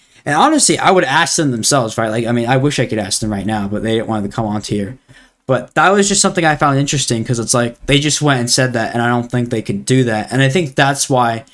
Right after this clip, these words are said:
they took down the episode, was because they aren't allowed to do that.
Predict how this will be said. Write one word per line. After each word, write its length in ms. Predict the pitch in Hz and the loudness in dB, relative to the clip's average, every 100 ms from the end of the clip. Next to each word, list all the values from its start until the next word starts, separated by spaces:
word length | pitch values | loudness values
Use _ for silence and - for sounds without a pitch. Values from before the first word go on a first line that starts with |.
| - - - - | -20 -20 -12 0
they 160 | 160 | 2
took 320 | 143 - 170 - | 2 -2 -4 0
down 280 | 131 131 | 2 2
the 140 | 117 113 | 2 0
episode, 680 | 110 113 - 113 107 104 - _ _ | -2 -2 -2 0 -2 -4 -12 _ _
was 160 | - 135 | 0 0
because 340 | 135 127 131 | 0 2 0
they 220 | 110 110 107 | 0 -4 -2
aren't 400 | 117 107 101 - | -2 -2 -6 -8
allowed 380 | 117 113 101 104 | -6 -4 -4 -6
to 60 | |
do 180 | 101 110 | -4 -4
that. 300 | 107 107 - | -2 -4 -6